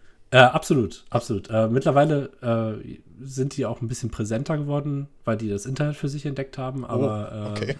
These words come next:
Speaker 1: an sich, äh, läuft das mehr oder weniger so. Die, der, der geheime Keller war ein Facebook-Chat und, ähm, man hat sich dann da getroffen und dann wurde da,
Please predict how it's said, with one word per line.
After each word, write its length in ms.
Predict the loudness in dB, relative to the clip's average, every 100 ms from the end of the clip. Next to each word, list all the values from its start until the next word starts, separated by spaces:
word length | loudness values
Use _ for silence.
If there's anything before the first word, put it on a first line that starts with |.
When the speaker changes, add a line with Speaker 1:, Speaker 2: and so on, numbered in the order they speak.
| -10 -16 -20 -20 -20 -20 -20 -20 -20 -20 -20 _ _ -20 _
Speaker 1:
an 200 | 2 4
sich, 400 | 6 4 4 0
äh, 260 | 6 6 6
läuft 400 | 2 4 4 6
das 100 | 4
mehr 100 | 4
oder 100 | 2
weniger 280 | 2 2 2
so. 240 | 2 2 2
Die, 220 | 0 -4 -8 -4
der, 160 | -2
der 120 | 0
geheime 320 | 2 4 4 4
Keller 340 | 4 4 4
war 160 | 2 2
ein 100 | -2
Facebook-Chat 800 | -4 -4 -6 -8 -4 -4 -6 -20 -20 -12
und, 440 | -2 0 2 -2 -4
ähm, 580 | -4 -2 -2 -2 -4 -6 -12 _ _ _ -8 -2
man 200 | 0 0
hat 120 | -2
sich 100 | -4
dann 160 | -2
da 100 | -2
getroffen 480 | -2 -2 -2 0 -2
und 160 | -2 -4
dann 160 | -4
wurde 100 | -4 -2
da, 340 | 0 -2 -4